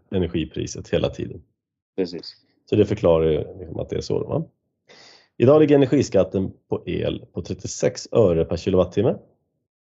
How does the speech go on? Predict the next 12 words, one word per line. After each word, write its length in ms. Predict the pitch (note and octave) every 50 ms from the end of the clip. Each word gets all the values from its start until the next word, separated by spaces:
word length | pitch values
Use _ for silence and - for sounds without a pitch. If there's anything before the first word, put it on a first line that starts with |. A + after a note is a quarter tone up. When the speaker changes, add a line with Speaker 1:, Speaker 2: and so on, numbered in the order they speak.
| _ _ _ _ _ _ _ _ - G#2
Speaker 1:
Efter 180 | G2 - -
årsskiftet, 520 | G2+ G2 F#2 - G#2 A2+ A#2 - E3 E3 E3+
det 60 | F#2
vill 60 | E2+
säga 160 | D#2+ F2+ E2+
nu, 320 | E2+ E2+ F2 G2+ D#3 F#3+ - - _ _ _ _ _ _ _ _ _ _ _ -
blir 120 | G#2 A2+
skatten 460 | A2+ - - D#2+ D2 - - F2 F2
trettionio 760 | F2 - G2+ F#2+ - F#2 F#2 - - - - - G2+ F#2+ F2+
komma 220 | - - F#2 F#2
två 300 | F#2+ - - - - -
öre. 220 | - - - -